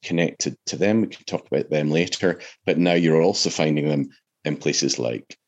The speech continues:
York and Dublin. And Dublin is interesting because you get a lot of information of the hoards buried by Irish people, non-Scandinavians, outside,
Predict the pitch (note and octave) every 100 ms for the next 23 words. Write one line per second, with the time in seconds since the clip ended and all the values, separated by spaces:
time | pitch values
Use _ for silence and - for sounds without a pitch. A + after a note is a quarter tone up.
0 | _ _ - D#2 C#2 - - D2 C#2 D#2
1 | C2+ C2+ B1+ - C#2+ C#2+ C#2 - - -
2 | F2 E2 D#2 D2+ D#2 F2+ D#2 - D#2 C2+
3 | - D#2 C#2 - D2+ D#2+ - D2+ D2+ -
4 | D2 - C2+ C#2+ C2+ - C#2 - C2+ C#2
5 | - C#2+ C2+ D#2+ D2 C#2 - - C2+ C2
6 | C#2+ C#2+ C2+ - - _ _ _ D#2+ D#2
7 | C#2+ - - - - - C2+ D#2 D2 D2
8 | D2 C2+ D2+ C#2+ C#2+ D2+ D2+ C#2 C2+ C2
9 | - - - _ - E2 C#2+ - - D#2
10 | C#2 G1+ -